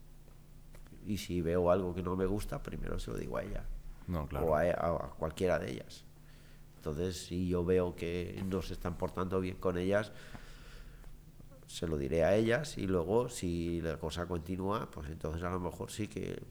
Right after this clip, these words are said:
Speaker 1: podría llegar a decirle algo, pero creo que mis hijas son mayores y son autosuficientes como para,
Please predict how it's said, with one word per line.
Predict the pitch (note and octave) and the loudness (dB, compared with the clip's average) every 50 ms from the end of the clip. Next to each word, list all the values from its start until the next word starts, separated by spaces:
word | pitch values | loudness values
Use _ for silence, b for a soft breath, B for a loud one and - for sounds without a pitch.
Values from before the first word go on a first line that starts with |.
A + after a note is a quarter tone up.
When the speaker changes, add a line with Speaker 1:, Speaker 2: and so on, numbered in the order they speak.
| - - - | -16 -12 -4
Speaker 1:
podría | - F2+ F2 F2 F2 F2 D#2+ | -2 0 2 2 4 4 2
llegar | D#2 D2+ D#2+ E2+ D#2+ | 4 4 4 4 4
a | C#2 | 4
decirle | B1+ C2 - - - D2+ A#1+ A1+ D2 | 2 0 -4 -4 -6 -6 -4 -2 -4
algo, | G#2+ C#3 - - - - - - - | -4 -4 -4 -6 -8 -8 -8 -6 -4
pero | E2+ - C#2 - - | -2 -2 -2 -4 -4
creo | - E2+ C#2+ D2+ F2+ F2+ | -4 -4 -2 -2 -2 -4
que | D#2 - D#2+ | -4 -6 -8
mis | D2+ D2 D2+ - | -8 -8 -8 -8
hijas | F#2 - - - G1+ - - - - B B B B B B B B B B B B B B B B B B B B - - - - | -10 -10 -8 -8 -8 -8 -8 -12 -12 B B B B B B B B B B B B B B B B B B B B -18 -16 -16 -14
son | - - - - - - - - - - G#2 F#2+ F2+ E2 E2 | -10 -8 -6 -6 -4 -4 -4 -4 0 4 4 4 4 4 2
mayores | E2 D#2+ E2+ F#2+ G2 G2+ G#2+ G#2 A2 A2+ A#2+ G#2+ - G2 | 0 2 4 6 6 6 6 6 6 4 4 2 -2 -4
y | F2+ | -4
son | - - F#2+ F#2+ G2 F#2 F2+ F#2 F2+ F2 F2+ F#2 | -2 0 0 0 0 0 0 -2 -4 -4 -4 0
autosuficientes | F#2 F#2+ F#2+ - - D#2+ - F#2+ F2 F2+ E2 F2+ G2 F#2 F#2 - F#2 | 2 2 2 2 0 -4 -6 -6 -6 -6 -6 -4 -4 -6 -4 -6 -10
como | - - - - - - | -10 -8 -8 -8 -6 -6
para, | - C2+ B1 A1 G#1+ G1+ G#1 - - | -4 -4 -2 -2 -2 -2 -4 -8 -10